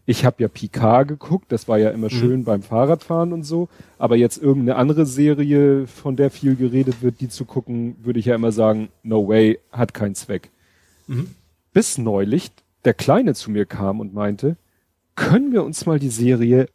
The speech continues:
Speaker 1: Upload angucken?“
Speaker 2: Sagt mir
Speaker 1: Und
Speaker 2: gar
Speaker 1: ich
Speaker 2: nichts.
Speaker 1: so,
Speaker 2: Das ist
Speaker 1: „Hm,
Speaker 2: Netflix?
Speaker 1: was ist da?“ Nee, das ist, äh, Amazon Originals.
Speaker 2: Mhm.
Speaker 1: Und ich so,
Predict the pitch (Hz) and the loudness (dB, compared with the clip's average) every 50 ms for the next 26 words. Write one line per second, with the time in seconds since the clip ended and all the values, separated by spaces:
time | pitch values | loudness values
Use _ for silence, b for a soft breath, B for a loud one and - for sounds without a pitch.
0 | _ - 254 - _ - 120 117 101 95 90 - - - 98 92 87 - - - | _ -8 -8 -4 _ 2 2 2 2 0 -2 -6 -6 -6 -6 -6 -6 -10 -14 -16
1 | - _ - - 85 _ _ _ _ _ _ _ _ _ _ _ _ _ _ _ | -16 _ -20 -20 -20 _ _ _ _ _ _ _ _ _ _ _ _ _ _ _
2 | _ _ _ _ _ - - - - - - - - 104 107 110 107 123 104 131 | _ _ _ _ _ -18 -14 -12 -12 -12 -8 -6 -4 -4 -4 -2 -2 -2 -2 -2
3 | 110 101 - 104 98 98 95 90 - - - 123 120 110 90 85 120 120 117 - | -2 -4 -2 -2 0 0 -2 -4 -6 -6 -2 -2 0 0 -2 -2 -6 -8 -8 -6
4 | - 233 254 101 90 - - - - 110 - - - - - 135 - - 143 139 | -4 -2 0 0 0 -2 -4 -8 -8 -8 -6 -6 -4 0 0 0 0 0 0 4
5 | 170 185 135 117 151 180 - - 123 - 143 135 - - 131 131 120 113 - - | 6 6 6 6 6 4 4 0 -2 -2 -2 -4 -4 0 2 4 4 4 4 2
6 | 147 175 175 - - - 131 117 117 113 110 107 107 - - - 98 92 90 92 | 2 2 2 0 0 0 -2 -2 -2 -2 -4 -4 -4 -6 -6 -10 -10 -10 -12 -12
7 | - - - - - _ _ _ _ _ _ _ 135 120 104 127 170 - _ _ | -14 -16 -18 -20 -20 _ _ _ _ _ _ _ -10 -8 -8 -8 -10 -12 _ _
8 | _ _ _ _ b b b b b b b b b b b _ _ _ _ _ | _ _ _ _ b b b b b b b b b b b _ _ _ _ _
9 | _ - 113 113 - 131 113 - - - 104 92 87 | _ -2 0 0 0 -2 -4 -4 -2 -4 -4 -4 -4